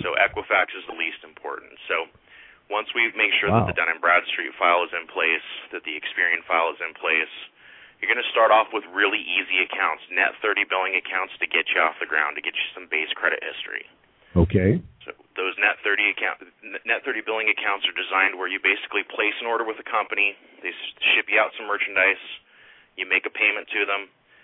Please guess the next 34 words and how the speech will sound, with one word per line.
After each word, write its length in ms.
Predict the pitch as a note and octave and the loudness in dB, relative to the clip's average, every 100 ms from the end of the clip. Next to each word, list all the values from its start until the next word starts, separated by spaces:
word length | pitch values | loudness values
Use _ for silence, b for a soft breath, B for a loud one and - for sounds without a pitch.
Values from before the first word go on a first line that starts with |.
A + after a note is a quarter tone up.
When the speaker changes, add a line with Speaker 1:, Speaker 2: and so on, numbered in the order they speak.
| b - | b -4
Speaker 1:
they 80 | |
report 400 | F#2 F2+ G2+ F#2 | -4 -2 0 2
that 80 | F#2+ F#2 | 2 2
information 520 | F#2+ F#2+ F2 F2 F#2+ | -2 0 0 2 0
onto 160 | F2 | 0
your 100 | D#2+ - | -2 0
credit 280 | F#2 F#2+ | 2 2
profile. 640 | - G2 F2 F2+ D#2+ E2+ E2 _ b b b G2 | 0 -2 0 2 4 2 -2 _ b b b -10
We 80 | |
use 320 | E2+ F#2 A2+ G#2+ | -4 0 -2 2
that 240 | G#2+ D#2 G2+ | 2 2 2
base 160 | F#2 - | 0 -2
credit 280 | - G#2+ E2+ | 0 2 2
history 320 | F#2+ - G2+ F2 | 0 -2 -4 -2
to 60 | F#2 | -2
start 240 | - F2 F#2+ | 0 0 -2
moving 320 | F#2+ F#2+ F2+ | -6 -2 -2
into 160 | F2+ | -2
the 80 | F2+ | -4
revolving 520 | E2+ F2+ F#2 F#2+ E2+ D2 | -6 0 2 2 0 -6
accounts, 320 | - D#2 - D#2 | -6 -8 -8 -12
the 80 | D2 | -10
more 80 | D#2+ | -2
valuable 400 | D#2 D#2 D2 C#2 | 0 0 -4 -12
accounts. 320 | - - - - - - _ - | -14 -16 -16 -16 -18 -18 _ 0
Speaker 2:
Okay. 480 | E3+ A#2 G#2 F#2 C#3+ - _ _ _ _ - | 2 4 4 4 0 -6 _ _ _ _ -4
Speaker 1:
So 120 | D#3+ D#2+ | -2 0
from 80 | F2+ | 2
Speaker 2:
Okay. 80 | F2 | 4
Speaker 1:
there 120 | F2+ | 4
you 80 | F#2 F2 | 2 0
get 80 | F2 | -4
into 440 | F2 - - F2 E2 | -4 -8 -4 -4 2
office 320 | F2+ F2+ G#2 | 4 4 0